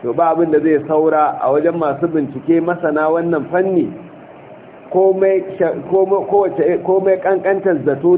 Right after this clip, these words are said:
ko shakka akan tabbatuwar hadisi, cewa hadisi ne tabbatacce. Ku baiwa mai, wanda kuka yi muku aikin ƙarfi, ya ba, yi muku aikin jinga, ku ba shi ladansa gabanin gumin sai bushe. Wa huwa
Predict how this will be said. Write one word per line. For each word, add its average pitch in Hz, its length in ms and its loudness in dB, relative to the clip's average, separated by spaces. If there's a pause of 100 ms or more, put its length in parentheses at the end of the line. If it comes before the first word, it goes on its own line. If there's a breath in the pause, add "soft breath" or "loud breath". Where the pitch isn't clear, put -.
ko 175 180 0 (140)
shakka 196 400 -2 (440)
akan 143 280 0
tabbatuwar 143 480 0
hadisi, 123 320 -6 (140)
cewa 156 180 0
hadisi 156 280 -2
ne 180 120 2
tabbatacce. 110 560 -6 (960)
Ku 117 80 -6
baiwa 156 580 2 (260)
mai, 131 600 2
wanda 156 320 2
kuka 156 260 -2
yi 139 260 2
muku 156 240 -2
aikin 156 520 -2
ƙarfi, 160 440 2
ya 156 60 4
ba, 156 280 0
yi 156 120 2
muku 160 220 -2
aikin 151 520 0
jinga, 131 500 0 (340)
ku 117 80 -8
ba 156 260 2
shi 151 80 0
ladansa 147 480 2
gabanin 139 420 0
gumin 127 280 -2
sai 117 140 0
bushe. 104 320 -14 (680)
Wa 113 80 0
huwa 165 440 2